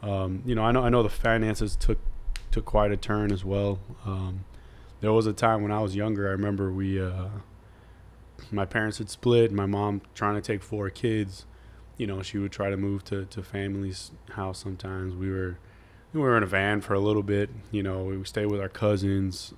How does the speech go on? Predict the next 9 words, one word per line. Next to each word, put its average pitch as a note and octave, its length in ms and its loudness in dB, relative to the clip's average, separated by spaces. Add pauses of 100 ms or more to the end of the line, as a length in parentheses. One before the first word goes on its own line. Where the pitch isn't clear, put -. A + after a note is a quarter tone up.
(140)
um, F#2 360 -6
some G2+ 260 -2
friends G2+ 420 0
from, F#2+ 380 -2 (560)
uh, F#2 240 -4
the F#2 100 -10
Kingdom G2+ 340 0
Hall. F#2 340 -4 (960)
Um, F#2 540 -2